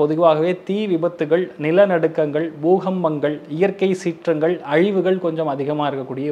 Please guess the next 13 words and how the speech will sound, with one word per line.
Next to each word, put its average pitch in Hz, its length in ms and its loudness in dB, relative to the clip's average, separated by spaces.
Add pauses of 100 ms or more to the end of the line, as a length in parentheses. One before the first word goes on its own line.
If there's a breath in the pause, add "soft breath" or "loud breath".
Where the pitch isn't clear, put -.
வாய்ப்புகள். 123 400 -8 (800 soft breath)
ஏப்ரல் 160 360 4
இருபத்தி 208 360 4
இரண்டாம் 196 480 4
தேதி 170 220 0 (160)
குரு 190 240 4
வந்து 170 180 0 (120)
மேஷத்துக்கு 156 480 -2
பிரவேசம் 151 420 2
பண்ணுவார். 139 340 0 (100)
அப்ப 135 220 2
ஆட்டோமேட்டிக்கா 143 480 0 (140)
குருவுடைய 165 580 2